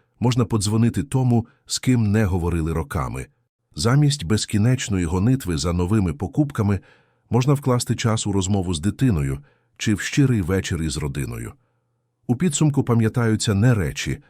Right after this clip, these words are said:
а моменти. Оксана стояла в холі, стискаючи в руках сумку з подарунками, які вже здавалися безглуздими. І навіть у цій розгубленості вона зрозуміла,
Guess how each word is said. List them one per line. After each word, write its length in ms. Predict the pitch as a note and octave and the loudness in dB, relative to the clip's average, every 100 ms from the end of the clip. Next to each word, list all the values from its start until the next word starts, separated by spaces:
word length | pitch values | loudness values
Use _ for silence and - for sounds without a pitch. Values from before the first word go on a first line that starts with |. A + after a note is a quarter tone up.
| _ - | _ -6
а 100 | F2+ | 0
моменти. 640 | F2 D#2+ C#2 B1 - A#1+ - _ _ _ _ - | 0 0 -2 -6 -10 -14 -14 _ _ _ _ -10
Оксана 440 | E2+ - A#2 G#2 | -8 -2 0 0
стояла 340 | F2+ F2+ D#2 D2 | -2 -2 -2 -4
в 80 | |
холі, 420 | C#2+ - A#2+ A2+ - - _ - | -4 -2 0 0 -4 -16 _ -12
стискаючи 600 | - G#2+ - G2 F2 D#2+ | -4 -2 0 0 0 -4
в 60 | |
руках 340 | D#2 D#2 D#2 - | -4 -4 -4 -2
сумку 420 | - G2 D2 D#2+ | 0 0 0 -6
з 60 | |
подарунками, 680 | - E2+ F2+ C#3+ C#3 A2 A2 A2 - _ | -6 -4 0 0 0 2 0 -2 -12 _
які 320 | - G#2 - B2 | -6 -4 0 -2
вже 240 | F#2 B2 | 0 0
здавалися 600 | G#2 F2+ E2+ E2+ D#2+ F2+ | 0 0 0 -2 -2 -2
безглуздими. 760 | D2+ D#2+ D2 C#2+ A#1+ C2 A#1+ G#1+ _ _ _ _ _ _ | -2 -4 -4 -6 -6 -8 -8 -10 _ _ _ _ _ _
І 120 | G#2+ | 4
навіть 340 | G#2+ B2+ B2 - | 4 6 2 0
у 100 | G#2 | -4
цій 220 | - A2 | 0 0
розгубленості 800 | F2 D2 G2+ C#3 B2 A2 - F#2 | 0 0 2 2 2 0 0 -2
вона 280 | E2 E2+ F2 | 0 0 0
зрозуміла, 680 | E2 D2 D#2 C#2 B1+ A#1 | -2 -2 -2 -2 -4 -8